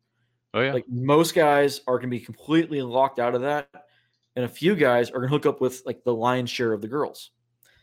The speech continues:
Speaker 2: It's gonna be your a-, college athletes, guys with sky-high status. It's the Chads, you know, so, so, you know, so to speak.
Speaker 1: Yeah, it's the,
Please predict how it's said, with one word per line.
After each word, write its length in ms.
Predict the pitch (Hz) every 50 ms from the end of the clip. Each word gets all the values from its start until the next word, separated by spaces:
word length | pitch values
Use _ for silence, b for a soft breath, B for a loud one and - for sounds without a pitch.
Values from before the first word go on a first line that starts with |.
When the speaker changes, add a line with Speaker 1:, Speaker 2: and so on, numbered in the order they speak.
| _ _ _
Speaker 2:
It's 100 | _ -
gonna 100 | - 139
be 40 | 139 131
your 120 | 131 131
a-, 100 | 98 113 -
college 340 | - - 131 135 139 135 131
athletes, 760 | 127 131 131 131 127 127 135 131 127 127 127 - - - - _ _ _ _ _ -
guys 320 | 117 127 123 127 131 120 110
with 120 | 117 -
sky-high 540 | - - - 139 135 139 135 131 131 131 127
status. 760 | 127 - - 127 123 127 127 127 120 120 - - - - - _ _ _ _ _ _ _ _
It's 120 | - 131 -
the 120 | - 143
Chads, 580 | - - - 147 120 98 90 - - - - -
you 100 | - 113
know, 220 | 107 110 107 98 - -
so, 240 | - 131 123 120 - - 107 101 - - _
so, 160 | - - 127 - - - - -
you 100 | 123 113
know, 60 | 107 - _ _ _ -
so 100 | - 117
to 60 | 107
speak. 200 | - - 98 -
Speaker 1:
Yeah, 120 | - 92 -
it's 160 | - - -
the, 180 | - - 73